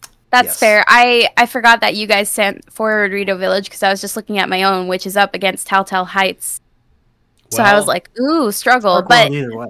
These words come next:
Speaker 1: but we're not even talking about that anymore, so Dark World. <laughs>
Speaker 3: Here we go. This is a, uh, this is a doozy of a thing. We got a couple forests going up against each other here. We got Kokiri Forest from Ocarina of Time versus the Lost Woods from A Link to the Past.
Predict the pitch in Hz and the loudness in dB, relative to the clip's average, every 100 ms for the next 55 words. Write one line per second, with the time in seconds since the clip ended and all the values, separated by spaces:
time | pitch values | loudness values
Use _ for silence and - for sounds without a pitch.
0 | - 247 247 277 294 302 302 339 359 359 | 0 2 4 4 4 4 4 4 4 4
1 | 277 262 175 220 214 190 196 - 208 233 | 2 2 0 0 -2 -2 -2 -2 0 2
2 | 294 226 185 202 - 370 - - - 440 | 2 2 0 0 0 0 0 -12 -8 -10
3 | - _ _ _ _ _ _ _ _ - | -10 _ _ _ _ _ _ _ _ -14
4 | 196 139 123 127 - - - 269 156 123 | -14 -10 -12 -12 -14 -16 -14 -10 -6 -6
5 | 113 107 98 92 87 _ _ _ _ - | -6 -8 -10 -12 -16 _ _ _ _ -18
6 | 123 269 196 113 - 113 156 131 98 90 | -12 -10 -10 -10 -12 -12 -10 -12 -14 -16
7 | - 107 107 120 156 190 - - 113 - | -18 -18 -16 -10 -8 -8 -8 -10 -10 -12
8 | 165 147 120 - - 123 117 123 113 107 | -10 -10 -12 -14 -10 -8 -8 -10 -12 -12
9 | 110 101 107 101 101 98 _ _ _ - | -16 -14 -12 -12 -14 -18 _ _ _ -12
10 | 135 156 135 170 139 202 247 240 214 240 | -4 -4 -4 -10 -10 -8 -6 -4 -2 -2
11 | 151 120 - - _ - 143 151 156 135 | -2 -6 -10 -14 _ -12 -10 -8 -8 -10
12 | 151 156 127 120 120 123 135 131 139 156 | -8 -8 -8 -10 -10 -10 -8 -6 -4 -4
13 | - 131 156 147 117 - 113 113 123 123 | -6 -8 -6 -6 -10 -14 -12 -12 -14 -16
14 | 104 131 143 87 - - | -16 -12 -12 -14 -16 -18